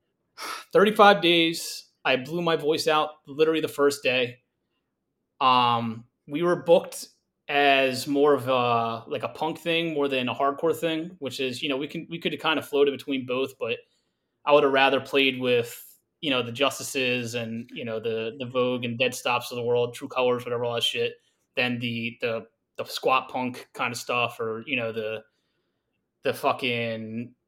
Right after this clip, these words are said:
the D I Y Molotov cocktail zine kind of bands. Like, we just didn't really fit in with a lot of, a lot of the shows that we were on. Um, halfway through the tour, we were selling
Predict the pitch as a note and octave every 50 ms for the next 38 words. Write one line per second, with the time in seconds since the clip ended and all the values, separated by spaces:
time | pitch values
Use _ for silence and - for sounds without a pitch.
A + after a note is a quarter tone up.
0 | _ _ - C#3 C3 B2 A#2+ D3 D3+ D3 C#3 C3+ C3+ C3 C3 C3 C3 C3 B2+ B2+
1 | B2 B2+ B2 B2 A#2+ A#2+ A#2+ A#2+ A#2+ - - - D3+ C3+ C3 C3+ C3 - C#3 B2+
2 | B2+ - - C3+ B2+ B2 - - - C3 B2+ B2+ B2+ A#2+ A#2+ B2+ B2+ B2+ B2+ B2
3 | B2 B2 A#2 A#2+ A#2+ _ _ - - C#3+ C3+ C3 A#2+ B2 C3 B2 B2 B2 B2 B2
4 | A#2+ A#2+ A2+ - - - - - _ _ - B2 G#2+ G#2+ G#2+ G#2+ - - _ _
5 | _ _ _ _ _ _ _ - D#3 D#3+ E3 C3 - F3 E3+ D#3 D3 D3+ D#3+ D#3
6 | D3+ C#3+ C#3+ C3+ B2+ B2 B2 B2 - - E3+ D3+ C#3 C#3 C3 B2+ A#2+ C3+ B2 B2+
7 | B2+ B2+ B2+ B2 B2 B2 A#2+ A#2 A2+ A2 - - - _ _ _ _ _ _ -
8 | C3+ C#3 C#3 C3 C3 B2+ A#2+ A#2 - - C3 C3 B2+ A#2+ B2 B2 A#2+ A#2+ B2 B2
9 | B2 B2+ A#2+ B2 B2 - - _ _ _ _ _ _ _ _ _ _ _ _ _
10 | _ _ - B2+ A#2+ A#2 A2 G#2+ G#2+ G#2 G2+ - - D3 C3+ - E3 C#3+ B2+ -
11 | D#3 C#3 B2+ B2 - - D3+ C#3+ C#3 C#3 C#3 C3+ B2+ F3 A#3+ - - C#3+ C3+ C#3
12 | B2+ - - D3 C3+ C#3 C#3 C3+ C3+ C3+ C3 B2+ B2+ B2+